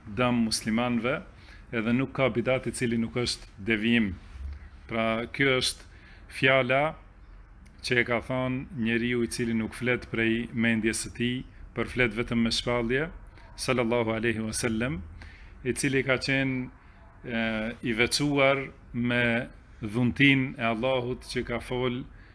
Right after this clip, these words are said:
me fjalë të pakta,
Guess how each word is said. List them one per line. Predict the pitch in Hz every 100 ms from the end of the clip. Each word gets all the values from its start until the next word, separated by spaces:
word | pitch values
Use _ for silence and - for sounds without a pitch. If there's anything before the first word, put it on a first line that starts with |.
| -
me | 113 117 113 113 - - - - - - - 208 -
fjalë | - 135 120 -
të | -
pakta, | 139 131 - 151